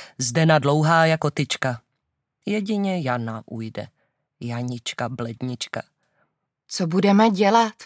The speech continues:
Speaker 1: zeptala se a hned se za tu otázku kousla do jazyka. Zařekla se přece, že se jim jednou provždy přestane vnucovat. „Já musím domů,“ autoritativně prohlásila Jiřina a zahodila vylízaný papír pod lavičku.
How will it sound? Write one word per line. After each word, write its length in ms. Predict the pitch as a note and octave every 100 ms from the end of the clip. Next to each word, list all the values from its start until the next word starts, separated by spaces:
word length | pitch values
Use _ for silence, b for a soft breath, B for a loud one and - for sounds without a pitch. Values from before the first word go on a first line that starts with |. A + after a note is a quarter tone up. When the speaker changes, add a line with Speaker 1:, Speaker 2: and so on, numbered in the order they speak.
| _ -
Speaker 1:
zeptala 540 | B2 - - A#2+ A#2
se 260 | - A#2 B2 B B B B B B
a 80 | C3+
hned 520 | C#3+ C3 D#3+ F#3+ -
se 260 | - G3 F#3+
za 140 | F3+
tu 100 | -
otázku 480 | - D3+ D#3 - D#3
kousla 400 | - C#3 - C#3+
do 100 | C3
jazyka. 500 | B2 B2 A#2 - - _ _ _ _ _ _ _ -
Zařekla 580 | B2 B2+ E3 D#3+ E3+
se 140 | E3 F#3
přece, 440 | - F3 - F#3
že 160 | E3 D#3+
se 140 | -
jim 180 | F3 E3+
jednou 340 | D3+ D3 F3+
provždy 480 | D#3+ C#3 C#3 C#3+ D#3+
přestane 540 | D#3 - C3 - C#3+ C#3+
vnucovat. 560 | C3+ A#2+ - A#2+ A2 - _ _ _ _ _ _ _ C#4
„Já 200 | D4 C#4
musím 420 | C#4 - B3 G3
domů,“ 440 | D#3 D3+ D3 C#3+ - _
autoritativně 840 | C3+ C3 C3 C3 B2+ C3+ C#3 C3+
prohlásila 600 | B2 C3 B2 C3+ - C3+ B2
Jiřina 520 | A#2+ B2+ C#3 C#3+ D3+
a 80 | D#3
zahodila 460 | D3 D#3 F#3 G3 E3+
vylízaný 540 | D3 F3 D#3+ F3+ E3
papír 400 | - C3 D3 C#3+
pod 180 | C3+ B2
lavičku. 560 | B2+ A#2+ A2 - -